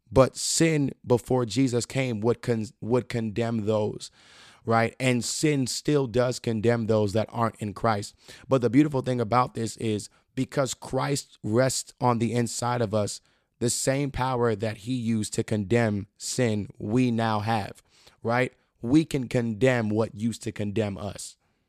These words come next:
And that's what's so powerful, right? And so I don't want you to look at your temptation as if God is, you know, looking at you like you're disgusting or looking at you as if you are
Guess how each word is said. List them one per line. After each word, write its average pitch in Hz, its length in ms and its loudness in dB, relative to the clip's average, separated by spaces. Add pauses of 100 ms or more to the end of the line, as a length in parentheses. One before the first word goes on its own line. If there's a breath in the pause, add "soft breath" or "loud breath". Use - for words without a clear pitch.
(560)
And 123 160 2
that's 139 180 0
what's 131 140 -2
so 110 160 0
powerful, 113 540 0 (500 soft breath)
right? 120 280 2 (440 soft breath)
And 127 160 -2
so 123 400 2 (580)
I 127 140 4
don't 139 300 0
want 135 220 -2
you 123 200 -4
to 113 380 -6
look 104 540 0
at 113 240 -4
your 113 500 2 (100)
temptation 110 920 -4
as 107 200 -6
if 107 180 -6
God 113 400 0
is, 104 300 -4 (340)
you 113 140 -4
know, 107 320 -2 (680 soft breath)
looking 123 440 0
at 117 180 -4
you 117 180 -4
like 110 280 -4
you're 117 80 -4
disgusting 110 840 -2
or 101 120 -2
looking 113 360 -2
at 107 220 -6
you 110 160 -2
as 107 180 -4
if 107 240 -2
you 113 300 0
are 101 460 0